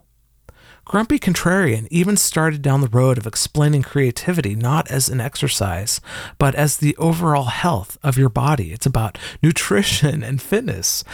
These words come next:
not one or the other. And I was amazed at the energy at which Grumpy Contrarian works.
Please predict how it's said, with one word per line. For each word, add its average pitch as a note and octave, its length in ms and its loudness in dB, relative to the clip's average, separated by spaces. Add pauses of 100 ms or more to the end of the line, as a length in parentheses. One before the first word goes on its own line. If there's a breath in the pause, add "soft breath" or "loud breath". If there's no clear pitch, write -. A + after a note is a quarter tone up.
(160 loud breath)
not D#3+ 320 2
one D#3+ 380 4
or D3+ 240 2
the C3 160 0
other. A#2+ 420 -4 (1040)
And D3+ 120 4
I F#3 80 4
was A3+ 160 2
amazed E3 640 2
at B2 100 0
the B2+ 160 -4
energy D3 400 0
at G#2+ 140 -8
which C#3+ 320 0
Grumpy C3+ 420 2
Contrarian C3 680 0
works. - 580 -4